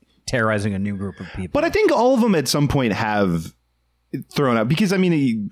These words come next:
Speaker 2: in, <laughs> you know, Freddy versus Jason, uh, future <laughs> fodder for this podcast. I know
Speaker 1: For
Speaker 2: it's just a
Speaker 1: sure.
Speaker 2: g-, it's a completely different, uh, group of people.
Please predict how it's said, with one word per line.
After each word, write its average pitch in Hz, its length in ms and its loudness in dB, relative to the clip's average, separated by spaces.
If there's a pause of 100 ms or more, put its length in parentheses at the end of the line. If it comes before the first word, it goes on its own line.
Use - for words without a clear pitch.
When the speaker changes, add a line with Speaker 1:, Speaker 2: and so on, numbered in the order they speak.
Speaker 2:
in, 131 380 2
<laughs> 85 220 0
you 131 80 2
know, 120 120 2
Freddy 131 320 -2
versus 92 280 0
Jason, 82 640 0
uh, 82 420 0
future 95 600 0 (460)
<laughs> - 480 -20
fodder 131 560 -2
for - 220 -6
this - 320 -6 (120)
podcast. 107 680 -4 (420)
I 156 120 0
know 170 120 2
Speaker 1:
For 160 60 0
Speaker 2:
it's 123 120 -4
just 123 160 -2
a 147 40 0
Speaker 1:
sure. - 80 -8
Speaker 2:
g-, - 80 -8 (260)
it's 139 160 0
a 143 60 0
completely 117 460 2
different, 87 720 0
uh, 76 400 0
group 82 280 -4
of 85 80 0
people. 80 360 0